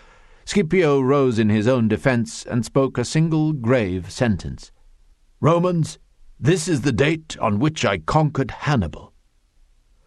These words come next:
Hardly a soul in the crowd, the jury, or even the prosecution had not carried a shield,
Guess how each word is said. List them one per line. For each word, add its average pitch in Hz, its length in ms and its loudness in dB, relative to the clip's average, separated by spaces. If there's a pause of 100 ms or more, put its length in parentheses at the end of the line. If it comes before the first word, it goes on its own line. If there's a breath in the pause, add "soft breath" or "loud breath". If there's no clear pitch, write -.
(100)
Hardly 123 360 2
a 110 120 0
soul 110 400 0
in 95 100 -2
the 90 80 -4
crowd, 90 640 -4
the 107 100 -2
jury, 113 540 0
or 98 180 0
even 107 240 2
the 101 80 -4
prosecution 123 800 -2
had 92 240 -4
not 95 240 -2
carried 92 340 0
a 90 80 -4
shield, 120 480 0